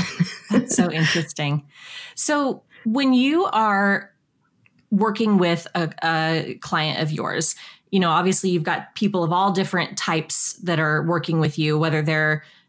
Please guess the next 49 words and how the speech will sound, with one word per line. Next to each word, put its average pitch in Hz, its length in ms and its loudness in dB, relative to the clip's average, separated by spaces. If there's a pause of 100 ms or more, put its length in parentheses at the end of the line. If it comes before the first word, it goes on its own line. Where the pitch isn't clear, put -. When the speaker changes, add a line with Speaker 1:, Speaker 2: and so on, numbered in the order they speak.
Speaker 2:
an 180 100 0
accountant 170 440 0
who 175 80 2
doesn't 160 280 -2
think 165 140 -2
they're 165 100 -2
creative 156 640 0
or 160 260 0
an 165 100 2
author 165 480 0
who's, 160 540 2
you 170 100 -2
know, 147 100 0
trying 160 360 -2
to 160 240 0
write 165 340 0
a 160 60 -2
biography 156 760 0
or 151 120 0
something 196 320 2
like 160 220 -2
that. 160 280 0 (920)
How 320 320 0
do 494 160 -6
you 294 120 4
decide? 185 680 2
You 202 80 4
kinda 277 240 -2
have 233 260 0
a, 170 280 0 (140)
a 175 260 -2
buffet, 170 580 -2
let's 156 240 0
say, 165 340 0
of 156 240 -2
modalities 160 760 2
and 156 260 0
things 170 360 0
that 160 160 -2
you 175 80 0
can 165 200 -4
use. 175 400 4 (280)
How 262 160 -2
do 359 160 0
you, 269 140 2 (260)
how 208 160 -4
do 349 120 -4
you 349 80 2
decide 185 760 0